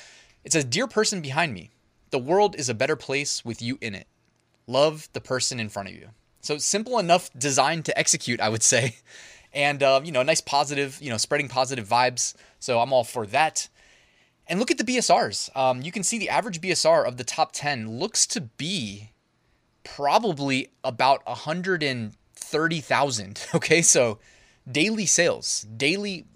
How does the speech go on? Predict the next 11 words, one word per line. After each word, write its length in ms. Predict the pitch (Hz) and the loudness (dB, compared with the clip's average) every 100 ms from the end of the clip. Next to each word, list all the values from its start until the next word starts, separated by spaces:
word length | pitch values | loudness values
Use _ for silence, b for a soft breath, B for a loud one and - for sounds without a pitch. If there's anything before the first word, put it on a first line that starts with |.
| _ | _
likely 400 | 127 147 151 156 | -2 -2 0 -4
multiple 520 | 120 120 - 131 107 98 | 2 4 2 -2 -8 -8
sales. 480 | 104 71 - - b b b b _ | -8 -10 -8 -8 b b b b _
Um, 280 | 117 120 120 | -6 -4 -6
and 100 | 127 | -4
this 140 | 151 226 | 0 2
isn't, 280 | 220 220 160 | 2 2 0
like, 160 | 151 | 0
one 120 | 156 | -2
of 80 | 156 | -2
those 220 | 143 135 | 0 -2